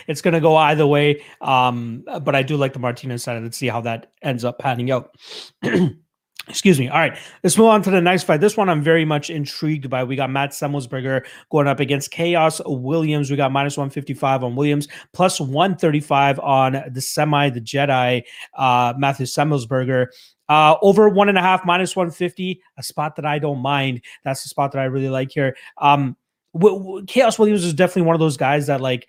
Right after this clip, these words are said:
he could turn your lights out at any point, right? Ask Abdul Razak Al Hassan, ask Alex Morono. But Michel Pereira went out there and put on a great performance in terms of just staying away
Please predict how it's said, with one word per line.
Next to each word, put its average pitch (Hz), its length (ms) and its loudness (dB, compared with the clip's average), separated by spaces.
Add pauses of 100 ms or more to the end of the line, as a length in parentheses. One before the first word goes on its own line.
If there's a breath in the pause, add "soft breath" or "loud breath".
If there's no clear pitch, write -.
(160 soft breath)
he 180 100 0
could 170 220 0
turn 156 160 0
your 135 100 0
lights 131 220 -2
out 120 80 -2
at 120 120 -4
any 120 160 -8
point, 117 280 -8
right? 143 200 0 (220 loud breath)
Ask 143 320 -2 (100)
Abdul 135 300 2
Razak 131 320 0
Al 127 120 -2
Hassan, 123 340 -6
ask 135 420 -4 (240 loud breath)
Alex 139 320 0
Morono. 131 600 0 (200 loud breath)
But 147 160 0
Michel 160 380 2
Pereira 165 320 4
went 151 160 0
out 151 140 0
there 147 100 0
and 147 100 -2
put 147 120 -4
on 143 120 2
a 131 60 -4
great 156 240 -4
performance 160 420 -6
in 135 120 -10
terms 143 180 -6
of 127 80 -10
just 127 180 -10
staying 160 240 -4
away 143 380 0